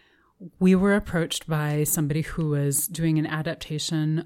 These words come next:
of a Russian novel similar to, um,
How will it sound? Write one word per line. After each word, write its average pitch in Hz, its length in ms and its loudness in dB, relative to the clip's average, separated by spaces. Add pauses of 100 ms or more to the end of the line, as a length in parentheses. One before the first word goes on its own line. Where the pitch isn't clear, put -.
of 143 540 -4
a 160 160 -6
Russian 175 520 2
novel 147 440 -2
similar 156 560 -2
to, 143 640 -4
um, 131 400 -8